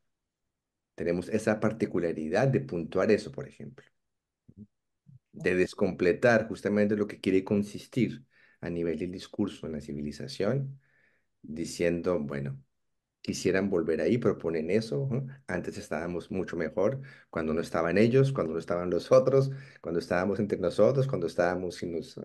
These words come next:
<laughs> eh, sí, porque esto atraviesa la mayoría de las reivindicaciones nostálgicas, que sean católicas, islamistas, que sean nacionalistas, ¿no? Eh, independientemente de las insignias que se reivindican,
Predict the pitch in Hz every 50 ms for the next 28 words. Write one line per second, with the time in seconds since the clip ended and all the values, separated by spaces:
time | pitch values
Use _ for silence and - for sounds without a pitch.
0 | - - _ 135 135 135 - - - - _ 208 - - _ _ _ _ _ -
1 | - - - - - - - _ _ _ - - 82 80 87 87 87 85 82 80
2 | 82 - - _ _ - - - 262 269 202 - - - - - 87 - - -
3 | - - - - 101 95 92 - - 110 110 110 - 104 87 87 98 107 120 123
4 | - 170 165 156 - - - 98 92 90 90 90 90 90 87 82 90 92 98 104
5 | 110 104 90 - - - 92 90 87 85 82 80 87 80 - 82 78 - - 78
6 | 87 92 101 95 - - - 101 95 - 110 107 104 - 139 139 135 139 - -
7 | _ _ _ _ - - - - - 60 71 73 - 69 67 67 67 67 73 76
8 | 80 78 76 - 73 69 69 73 71 69 69 69 69 71 76 80 76 - - 76
9 | - - - 69 - 71 71 76 78 80 78 - - 78 78 76 73 76 80 82
10 | 82 - - - - - - - - 113 139 135 - - - _ _ _ _ _
11 | _ _ _ _ _ _ _ _ - - 64 67 67 67 69 71 - _ _ _
12 | _ _ _ _ _ _ _ _ _ _ _ - 95 90 95 76 95 90 92 95
13 | 92 - 104 113 113 110 - 123 113 110 101 95 92 - - 92 92 92 90 -
14 | - - 147 143 131 110 - - 95 85 87 80 - - 78 78 80 80 80 82
15 | 90 123 135 135 147 160 160 156 160